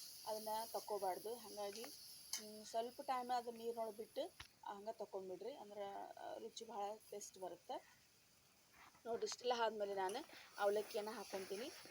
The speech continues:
ಆ, ನೋಡ್ರಿ, ಸ್ವಲ್ಪ ಮಂದಿಗೆ ಅವಲಕ್ಕಿ ಅಂದ್ರೆ, ಆ, ಇಷ್ಟನೇ ಇರಂಗಿಲ್ಲ. ಈ ಥರ ಮಾಡಿಕೊಡ್ರಿ, ಅದು ಇಷ್ಟ ಆಗುತ್ತೆ.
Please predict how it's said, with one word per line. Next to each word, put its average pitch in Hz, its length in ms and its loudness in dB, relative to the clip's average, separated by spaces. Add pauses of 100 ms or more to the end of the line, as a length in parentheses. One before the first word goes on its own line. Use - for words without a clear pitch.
(280)
ಆ, 214 260 2
ನೋಡ್ರಿ, 240 280 4
ಸ್ವಲ್ಪ 254 260 2
ಮಂದಿಗೆ 254 300 4
ಅವಲಕ್ಕಿ 233 360 8
ಅಂದ್ರೆ, 233 240 6
ಆ, 226 280 6
ಇಷ್ಟನೇ 226 380 4
ಇರಂಗಿಲ್ಲ. 202 360 4 (460)
ಈ 254 100 0
ಥರ 277 220 0
ಮಾಡಿಕೊಡ್ರಿ, 233 640 8
ಅದು 190 200 0
ಇಷ್ಟ - 240 2
ಆಗುತ್ತೆ. 208 540 4